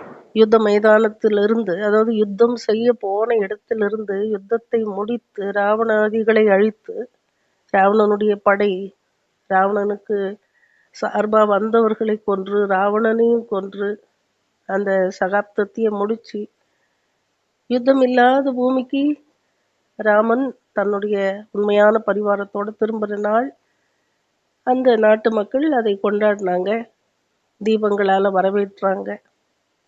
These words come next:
அது தீபாவளின்னு அங்க சொல்லப்படுது. அதே மாதிரி நரகாசுரன் அப்படின்ற பேர் அவன் பிறக்கும்போதே வந்ததா அப்படின்னா இல்ல, அது பிற்காலத்தில்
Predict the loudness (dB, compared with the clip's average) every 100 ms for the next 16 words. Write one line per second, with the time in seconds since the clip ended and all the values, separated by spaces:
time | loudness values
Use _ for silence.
0 | _ _ _ _ _ 0 2 0 0 0
1 | 0 0 -2 -2 -2 -4 -6 _ -6 -2
2 | -2 -2 -4 -4 -8 -10 -12 _ _ _
3 | _ _ _ _ _ _ -8 0 4 4
4 | 4 2 0 -2 -4 -8 _ _ _ _
5 | _ _ _ _ _ _ -2 0 4 2
6 | 2 -2 -2 0 -2 -6 _ _ _ -4
7 | -4 -2 -2 -4 -6 -2 0 -2 -6 _
8 | _ _ _ _ _ _ _ _ _ _
9 | _ _ _ _ _ _ -4 0 0 0
10 | 0 2 0 2 2 2 2 0 -4 -6
11 | -12 _ _ _ -10 -4 -4 -2 -2 -2
12 | -6 -10 _ _ 0 2 2 -2 -6 -4
13 | 0 0 2 4 4 4 0 -2 -2